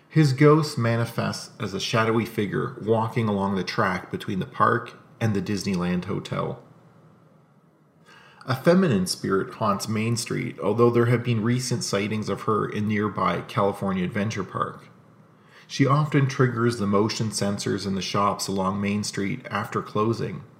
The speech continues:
and she also materializes in the hours just before dawn. Those encountering her have described the ghost as a rather attractive young woman in white clothing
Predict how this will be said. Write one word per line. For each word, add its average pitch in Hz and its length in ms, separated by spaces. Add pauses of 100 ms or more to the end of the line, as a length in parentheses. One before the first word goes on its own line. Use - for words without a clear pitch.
(140)
and 117 140
she 120 140
also 135 400
materializes 98 1040
in 101 140
the 110 100
hours 101 600
just 113 260
before - 300
dawn. 92 480 (1000)
Those 143 280
encountering 131 760
her 147 260
have 127 180
described 113 480
the 113 80
ghost 110 380
as 107 140
a 110 60
rather 110 420
attractive 113 600
young 104 300
woman 101 240
in 92 160
white 98 200
clothing 104 520